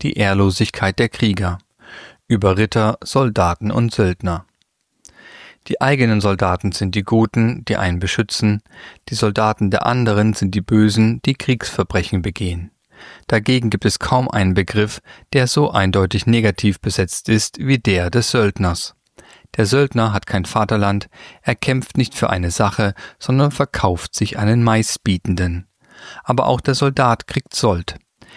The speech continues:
Etymologisch haben beide Begriffe den gleichen Ursprung. Der Soldat, so die meist unausgesprochene Unterstellung, kämpft fürs Vaterland oder eine andere ehrbare Sache wie die Freiheit oder Gerechtigkeit und wird dafür besoldet.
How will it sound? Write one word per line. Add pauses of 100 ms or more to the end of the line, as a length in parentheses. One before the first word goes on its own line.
(120)
Etymologisch
haben
beide
Begriffe
den
gleichen
Ursprung. (460)
Der
Soldat, (260)
so
die
meist
unausgesprochene
Unterstellung, (380)
kämpft
fürs
Vaterland (380)
oder
eine (100)
andere
ehrbare
Sache (240)
wie
die
Freiheit
oder
Gerechtigkeit (380)
und
wird
dafür
besoldet.